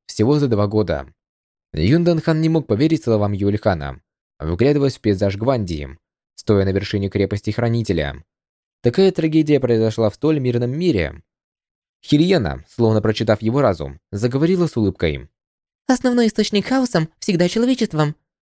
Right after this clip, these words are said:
Speaker 2: Мана этого мира была слишком мирной».
Speaker 1: Но хаос также вызывает рост,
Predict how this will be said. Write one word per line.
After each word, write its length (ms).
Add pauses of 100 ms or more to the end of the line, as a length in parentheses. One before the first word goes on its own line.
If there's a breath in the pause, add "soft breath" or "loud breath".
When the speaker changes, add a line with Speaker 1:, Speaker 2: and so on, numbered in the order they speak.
(160)
Speaker 2:
Мана 320
этого 200
мира 220
была 200
слишком 340
мирной». 400 (520)
Speaker 1:
Но 260
хаос 360
также 280
вызывает 400
рост, 320